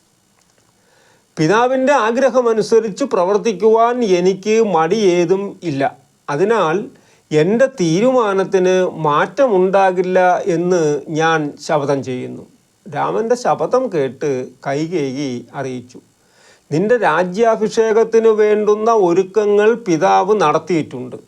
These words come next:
ആ സ്ഥാനത്ത് ഭരതനെ വാഴിക്കുക. അതുപോലെ തന്നെ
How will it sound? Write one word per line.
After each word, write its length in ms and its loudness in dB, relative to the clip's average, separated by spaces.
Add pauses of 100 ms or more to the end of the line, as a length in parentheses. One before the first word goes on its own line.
(420)
ആ 180 2
സ്ഥാനത്ത് 840 -2 (220)
ഭരതനെ 460 0
വാഴിക്കുക. 720 -4 (800)
അതുപോലെ 520 2
തന്നെ 420 0